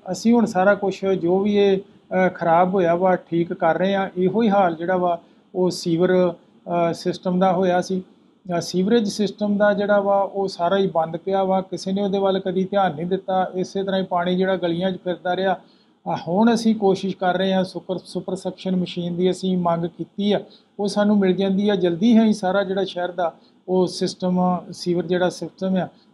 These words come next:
ਉਹਨੂੰ ਸਫਾਈ ਕਰਾ ਕੇ ਤੇ ਠੀਕ ਕਰਨ ਦੀ ਕੋਸ਼ਿਸ਼ ਕਰਾਂਗੇ। ਅਹ, ਜਿੱਥੋਂ ਨਹੀਂ ਚੱਲੂਗਾ ਉੱਥੇ ਅਸੀਂ ਨਵਾਂ, ਅਹ, ਸੀਵਰ ਲਾਈਨਾਂ ਜਿਹੜੀਆਂ ਉਹ ਪਵਾਵਾਂਗੇ। ਅਹ, ਪਰ time ਇਹਨੂੰ ਜ਼ਰੂਰ ਲੱਗੇਗਾ, ਅਹ, ਕਿਉਂਕਿ ਇਹਦੇ ਵਾਸਤੇ ਫੰਡਾਂ ਦੀ ਜ਼ਰੂਰਤ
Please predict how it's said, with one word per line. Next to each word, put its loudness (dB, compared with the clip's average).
ਉਹਨੂੰ 0
ਸਫਾਈ 0
ਕਰਾ 2
ਕੇ -4
ਤੇ -2
ਠੀਕ -6
ਕਰਨ -4
ਦੀ -2
ਕੋਸ਼ਿਸ਼ -6
ਕਰਾਂਗੇ। 0
ਅਹ, -4
ਜਿੱਥੋਂ 0
ਨਹੀਂ 2
ਚੱਲੂਗਾ 0
ਉੱਥੇ -2
ਅਸੀਂ -6
ਨਵਾਂ, 0
ਅਹ, -2
ਸੀਵਰ 0
ਲਾਈਨਾਂ 0
ਜਿਹੜੀਆਂ -2
ਉਹ 0
ਪਵਾਵਾਂਗੇ। 0
ਅਹ, -6
ਪਰ 0
time 4
ਇਹਨੂੰ 6
ਜ਼ਰੂਰ 2
ਲੱਗੇਗਾ, 0
ਅਹ, -2
ਕਿਉਂਕਿ -2
ਇਹਦੇ 4
ਵਾਸਤੇ 2
ਫੰਡਾਂ -4
ਦੀ 2
ਜ਼ਰੂਰਤ 2